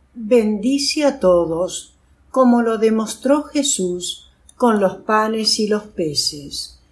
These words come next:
siendo el espíritu, no la materia, la fuente de provisión. En la ciencia divina,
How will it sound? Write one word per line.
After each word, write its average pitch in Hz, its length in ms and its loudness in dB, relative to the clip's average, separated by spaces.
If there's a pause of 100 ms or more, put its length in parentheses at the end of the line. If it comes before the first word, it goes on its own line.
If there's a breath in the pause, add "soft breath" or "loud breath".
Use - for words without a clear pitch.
(140)
siendo 214 540 0
el 190 100 4
espíritu, 175 960 -2 (340)
no 190 300 2
la 190 140 4
materia, 208 1040 -2 (260 soft breath)
la 220 220 -2
fuente 240 600 2
de 233 140 2
provisión. 208 1040 -4 (920)
En 208 220 2
la 196 160 2
ciencia 208 640 -2
divina, 208 760 -2